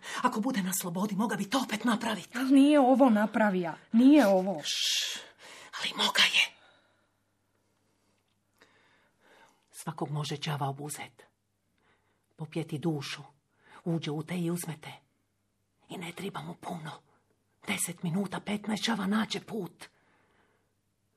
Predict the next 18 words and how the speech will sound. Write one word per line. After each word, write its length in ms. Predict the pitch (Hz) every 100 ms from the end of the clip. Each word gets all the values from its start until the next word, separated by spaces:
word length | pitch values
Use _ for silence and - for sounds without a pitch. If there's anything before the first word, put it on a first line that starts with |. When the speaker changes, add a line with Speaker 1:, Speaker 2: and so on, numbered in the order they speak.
| _ - -
Speaker 1:
Sad 120 | 170
bi 120 | 175
trebalo 340 | 175 180 196 180
da 140 | 160
zbog 260 | 151 180 -
tih, 380 | - 220 185 - - - -
tih 180 | 190
petnaest 600 | - 180 202 220 214 -
minuta 400 | 175 156 175 208
mom 220 | 196 202 202
sinu 280 | - 233
bude 240 | 170 220 165
upropašten 580 | 143 165 180 185 - 143
život. 460 | 190 175 180 - - _ _ _ _ _ _ _ _ _ _
Da 100 | 202
bude 220 | 202 339
uništen 460 | 214 220 226 - 180 -
zauvijek. 720 | - 190 185 175 175 - -